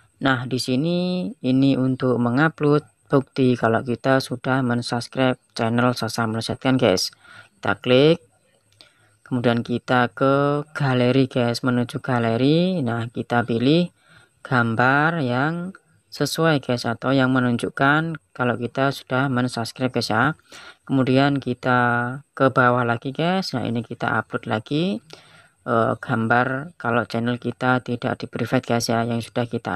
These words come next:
atur tadi. Kemudian kita klik saja gambarnya, guys. Kemudian kita upload seperti itu, guys, ya. Jadi sangat mudah.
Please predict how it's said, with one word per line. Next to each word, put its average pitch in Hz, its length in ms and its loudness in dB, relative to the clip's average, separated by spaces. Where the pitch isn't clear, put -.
atur 117 400 -2
tadi. 127 480 0
Kemudian 123 320 0
kita 120 400 0
klik 135 160 -2
saja 131 320 -4
gambarnya, 120 480 -2
guys. 156 480 -4
Kemudian 120 800 -2
kita 117 400 -4
upload 120 400 2
seperti - 480 -8
itu, 120 80 -4
guys, 123 160 0
ya. 131 240 0
Jadi 127 400 -6
sangat 120 560 -2
mudah. 113 400 -4